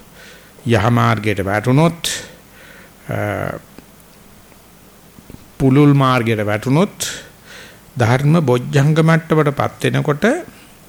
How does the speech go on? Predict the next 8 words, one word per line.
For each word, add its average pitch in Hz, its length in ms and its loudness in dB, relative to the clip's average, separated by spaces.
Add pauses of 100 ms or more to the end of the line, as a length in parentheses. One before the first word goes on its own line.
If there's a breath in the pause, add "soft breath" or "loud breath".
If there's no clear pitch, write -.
(140)
එයාට 127 360 0
තේරෙනවා 113 420 0
දැන් 120 300 0
යන, 120 160 -2
මං 120 220 -2
යන 117 180 -2
පාර 107 240 -4
හරි, 104 400 -2